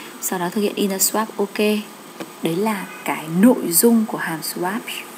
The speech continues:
Không có gì khó hiểu đúng không? Thực hiện đổi chỗ, ờ, trong cái hàm này. Tiếp tục này,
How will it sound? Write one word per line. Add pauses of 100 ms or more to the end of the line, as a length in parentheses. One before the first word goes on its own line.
(880)
Không
có
gì
khó
hiểu
đúng
không? (2500)
Thực
hiện
đổi
chỗ, (840)
ờ, (840)
trong
cái
hàm
này. (1700)
Tiếp
tục
này,